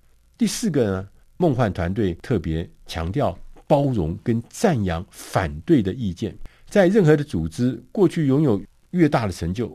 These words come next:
我们刚刚说，过去，“哇，太厉害了”，未来啊，他的思考可能就会变得缺乏弹性，团队成员也就开始变成一样。为什么？因为我们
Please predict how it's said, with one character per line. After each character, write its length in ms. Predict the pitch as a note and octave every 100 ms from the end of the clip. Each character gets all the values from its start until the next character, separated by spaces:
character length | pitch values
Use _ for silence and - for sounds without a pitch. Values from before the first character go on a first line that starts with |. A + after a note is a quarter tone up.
| -
我 80 | E2+
们 100 | F2
刚 100 | F#2+
刚 80 | F2+
说， 180 | F#2+ F#2 -
过 160 | E3
去 120 | C#3+ D#3
，“哇， 140 | D3+
太 220 | - G#3
厉 160 | D#3+ C#3+
害 140 | C3+
了”， 120 | F2+ - _ _
未 220 | G3 F#3+
来 220 | A#2+ F2+ F#2
啊， 160 | E2+ -
他 160 | -
的 60 | G#2+
思 280 | - - B2
考 200 | F#2+ D2
可 140 | -
能 120 | E2
就 100 | F2+
会 80 | A2+
变 200 | F#2+ A#2
得 100 | F2+
缺 260 | - - A2
乏 160 | E2+
弹 260 | E2 D#2+ D#2
性， 220 | - E2 - _ _ _
团 240 | - G2 G#2+
队 180 | E3 C#3
成 200 | - G2
员 200 | G2+ G2+ - - -
也 120 | G2
就 60 |
开 220 | B2 C3 C3+
始 200 | G#2+ E2+ -
变 160 | A#2+
成 180 | F#2 F2+ -
一 180 | E2
样。 180 | G#2 A2 - _ _
为 120 | A#2+
什 100 | G2
么？ 100 | D2 -
因 120 | C#3+
为 160 | C3+ G#2+
我 200 | F#2+ F2
们 280 | F#2+ A#2